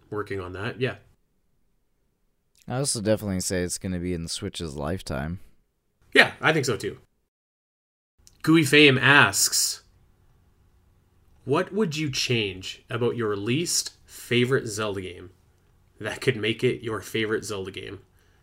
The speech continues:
Speaker 1: Now, Taylor,
Speaker 2: Oh, God.
Speaker 1: I'm gonna go first, and depending on how into
Speaker 2: I
Speaker 1: this
Speaker 2: know
Speaker 1: you
Speaker 2: why
Speaker 1: wanna
Speaker 2: you saved
Speaker 1: get
Speaker 2: this for last.
Speaker 1: Yes. Depending on how into this you wanna get, uh, y-, you know what, I'm just gonna go first, and let's, and let's see, because we have a surprise for you guys next week that has a lot to do with this.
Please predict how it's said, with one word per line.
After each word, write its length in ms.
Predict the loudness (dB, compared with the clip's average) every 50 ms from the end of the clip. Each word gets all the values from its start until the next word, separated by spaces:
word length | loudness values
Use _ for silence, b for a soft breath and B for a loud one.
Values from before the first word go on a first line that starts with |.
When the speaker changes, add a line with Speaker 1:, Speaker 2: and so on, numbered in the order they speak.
| _ -10
Speaker 1:
Now, 80 | -8 -6
Taylor, 540 | -2 2 4 6 6 6 6 4 2 0 -6 _ _ _ _ -10
Speaker 2:
Oh, 180 | -8 -6 -6 -4
God. 400 | -2 -2 -2 0 -2 -2 -4 -8 -14 -18 -20 -20 -20 _ _ _ _ _ _ _ _ _ _ _ _ -4
Speaker 1:
I'm 120 | -2 0
gonna 160 | 4 4 6
go 200 | 6 8 6 6
first, 580 | 4 2 0 0 0 0 -2 -2 -4 -4 -4 -8 -10 -6
and 520 | 0 2 2 2 2 2 0 -2 -4 -6
depending 480 | -6 -4 0 0 4 6 8 8 8 6
on 240 | 4 4 4 4 4
how 300 | 6 6 6 6 6 4
into 280 | 2 2 2 2 4
Speaker 2:
I 60 | 6 8
Speaker 1:
this 80 | 10
Speaker 2:
know 140 | 10 10 12
Speaker 1:
you 40 | 12
Speaker 2:
why 180 | 12 12 12
Speaker 1:
wanna 140 | 12 10 8
Speaker 2:
you 60 | 6
saved 300 | 6 6 6 6 6 6
Speaker 1:
get 40 | 4
Speaker 2:
this 140 | 0 -2 0
for 120 | -2 -2
last. 420 | 0 0 0 0 -2 -4 -8 -8 -10
Speaker 1:
Yes. 360 | -12 -10 -8 -6 -6 -8 -8 b b b b b b b b b b
Depending 340 | -2 2 2 4 6 6
on 180 | 8 8 8 6
how 180 | 6 6 6 6
into 180 | 4 4 2
this 260 | 0 2 0 0 0
you 80 | 2 2
wanna 200 | 2 2 2 0
get, 440 | 0 -2 -2 -2 -2 -2 -6 -10 -12 b b b b b b b b _ _ -10 -6
uh, 640 | -4 -2 -2 -2 -2 -2 -4 -4 -6 -6 -8 -10 -10 -14 -14 -16 -18 -18 -18 -8 0
y-, 120 | 2 4
you 160 | 8 8 8 10
know 80 | 10
what, 80 | 10 10
I'm 100 | 8 6
just 120 | 6 6
gonna 120 | 6 8 8
go 100 | 8 6
first, 300 | 6 4 2 2 2 -2
and 100 | -2 -2
let's, 240 | -2 -2 -2 -4
and 160 | -4 -4 -2 -2
let's 160 | -2 -2 -2
see, 180 | -4 -4 -6
because 220 | -8 -6 -4 -2 4
we 80 | 6
have 140 | 6 6 6
a 20 | 4
surprise 360 | -2 0 0 0 0 0 -2
for 100 | -4 -4
you 80 | -4
guys 160 | -4 -4 -4 -4
next 200 | -6 -6 -8 -10
week 200 | -10 -10 -10 -8
that 180 | -8 -8 -6
has 220 | -4 -4 -4 -2 -2
a 40 |
lot 220 | -2 0 -2 -2 -2
to 80 | -6
do 120 | -8 -6 -6
with 100 | -6 -6
this. 240 | -8 -8 -8 -8